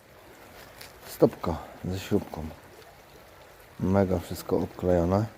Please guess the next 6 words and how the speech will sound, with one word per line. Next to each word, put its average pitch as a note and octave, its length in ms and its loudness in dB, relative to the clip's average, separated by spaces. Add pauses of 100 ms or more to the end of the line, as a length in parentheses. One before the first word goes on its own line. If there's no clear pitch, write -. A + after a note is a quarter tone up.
(320)
Ciężko F2 400 0
się - 140 -4
wyciąga, G2 480 2 (1400)
ale G2 220 2
coś G2 220 0
jest. F2+ 420 0